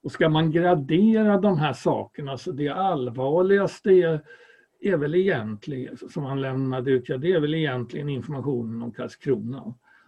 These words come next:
Karlskronabasen och, eh, vattenförhållandena eller djupförhållanden där och såna saker. Alltså sånt som inte förändras särskilt fort,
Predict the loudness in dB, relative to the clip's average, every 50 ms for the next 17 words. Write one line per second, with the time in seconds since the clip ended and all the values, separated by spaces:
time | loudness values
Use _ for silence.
0 | _ _ -4 -4 -4 -2 -2 -2 -2 -2 -2 -4 -6 -4 0 0 0 0 -2 -4
1 | -8 -8 -8 -6 -6 -8 -8 -10 -12 _ _ _ _ _ _ _ _ _ _ _
2 | _ _ _ _ _ -12 -10 -8 -8 -8 -10 -12 -14 -18 -20 _ _ _ _ _
3 | _ _ -8 -4 -4 -2 -2 -2 -4 -6 -4 -2 -2 -2 0 -2 -2 -2 -4 -4
4 | -6 -6 -8 -8 -6 -4 -4 -4 -2 -2 0 2 2 2 0 0 -2 0 2 4
5 | 2 2 2 0 0 0 0 0 0 0 -4 -6 -8 -8 -8 -10 -10 -10 -10 -10
6 | -10 -10 -10 -10 -12 -10 -8 -8 -6 -4 -4 0 4 6 6 6 6 4 2 2
7 | 2 2 2 0 0 0 0 2 2 2 2 2 0 -2 -2 -4 -6 -8 -6 -4
8 | -6 -4 0 2 2 2 2 0 _ _ -20 -20